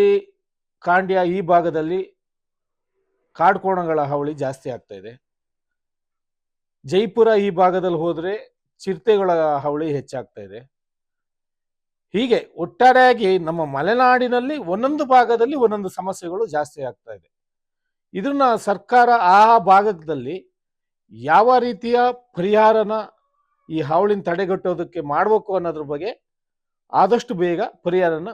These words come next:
ಹುಡ್ಕೊಡ್ಬೇಕು. ಮೊನ್ನೆನ ಸಹಿತನೂ ನಾನು ಒಂದು ವಾಹಿನಿ ಮುಖಾಂತರ ತಿಳಿಸಿದ್ದೆ, ಈ ಬಜೆಟ್ ಅಲ್ಲಿ ನರಸಿಂಹರಾಜಪುರ ಭಾಗಕ್ಕೆ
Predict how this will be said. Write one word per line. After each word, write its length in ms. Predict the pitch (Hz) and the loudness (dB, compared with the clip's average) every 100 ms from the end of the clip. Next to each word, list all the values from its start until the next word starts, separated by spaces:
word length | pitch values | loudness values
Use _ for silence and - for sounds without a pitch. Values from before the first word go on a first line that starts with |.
| - | -14
ಹುಡ್ಕೊಡ್ಬೇಕು. 560 | 160 170 180 135 101 _ _ _ _ _ _ _ _ _ _ _ _ _ _ | -18 -12 -10 -10 -12 _ _ _ _ _ _ _ _ _ _ _ _ _ _
ಮೊನ್ನೆನ 400 | 165 208 262 285 269 | -6 -4 0 0 0
ಸಹಿತನೂ 360 | 247 240 240 247 240 | 0 0 0 -2 -2
ನಾನು 220 | 220 208 202 190 185 175 170 - | -2 -2 -4 -4 -4 -6 -10 -12
ಒಂದು 160 | 185 175 | -8 -2
ವಾಹಿನಿ 260 | 180 196 214 196 | 0 0 -2 -6
ಮುಖಾಂತರ 320 | 170 180 190 - | -6 -8 -8 -10
ತಿಳಿಸಿದ್ದೆ, 460 | 170 185 151 117 - _ _ _ _ _ _ _ | -10 -10 -14 -18 -20 _ _ _ _ _ _ _
ಈ 100 | 180 220 175 | -10 -2 0
ಬಜೆಟ್ 400 | 202 180 262 - | 0 0 0 0
ಅಲ್ಲಿ 220 | 214 165 190 - _ 170 | 0 -2 -6 -10 _ -10
ನರಸಿಂಹರಾಜಪುರ 640 | 185 285 262 247 240 226 226 202 | -8 -4 2 2 2 0 0 0
ಭಾಗಕ್ಕೆ 420 | 196 190 233 | 0 -2 -4